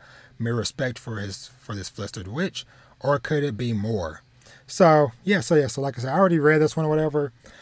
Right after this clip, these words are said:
Um, it was okay. Like, like, the beginning of it, I feel like was kinda slow,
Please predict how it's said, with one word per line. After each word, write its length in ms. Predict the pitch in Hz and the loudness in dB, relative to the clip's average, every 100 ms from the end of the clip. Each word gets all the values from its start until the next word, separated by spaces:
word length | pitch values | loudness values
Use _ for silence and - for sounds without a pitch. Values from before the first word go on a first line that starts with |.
| - | -12
Um, 300 | - 165 160 160 | -2 2 2 4
it 80 | |
was 220 | 247 247 156 | 6 6 6
okay. 540 | 180 165 160 175 180 | 4 4 2 2 2
Like, 240 | 170 135 131 | 2 0 -2
like, 160 | 117 | -6
the 80 | 113 | -10
beginning 320 | 104 123 233 | -4 2 4
of 100 | 208 | 6
it, 80 | 175 | 4
I 60 | 143 | 2
feel 220 | - 165 | 2 2
like 180 | 151 135 | 2 0
was 340 | 123 107 104 - _ | -4 -6 -12 -20 _
kinda 280 | - 180 151 | -2 0 0
slow, 540 | 113 - 123 147 147 | -2 -6 -4 -2 -2